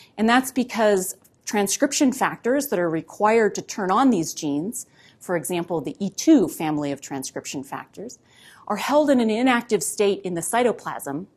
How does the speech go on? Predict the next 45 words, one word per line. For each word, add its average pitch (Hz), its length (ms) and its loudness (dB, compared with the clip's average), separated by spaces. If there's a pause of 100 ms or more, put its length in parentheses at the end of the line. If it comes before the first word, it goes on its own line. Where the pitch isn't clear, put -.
(480)
by 208 80 0
a 208 80 4
tumor 349 320 2
suppressor 185 540 -4
protein 156 580 -6 (120)
called 170 260 -4
retinoblastoma, 147 960 -4 (200)
or 165 180 -2
R 156 160 -4
B. 135 260 -10 (1300)
When 226 180 6
the 208 80 6
cell 208 300 4
wants 254 300 4
to - 140 0
enter 214 300 0
the 170 160 0
S - 280 2 (140)
phase, 185 380 2
or 160 80 0
the, 143 160 -2 (180)
enter 175 220 -4
that 175 180 2
phase 180 280 0
of 175 80 -4
the 170 80 -2
cell 165 240 0
cycle, 180 500 -4 (540)
cyclin-dependent 226 840 2
kinases 233 600 0
will 175 100 2
phosphorylate 190 800 2
R 151 160 0
B 156 220 -6
in 196 100 -4
a 170 60 -4
way 175 200 2
that 202 300 -4
causes 254 380 0
it 262 140 -2
to 226 100 -4
release 196 480 4
E 214 80 -2
two 170 260 -2
F, 170 320 -4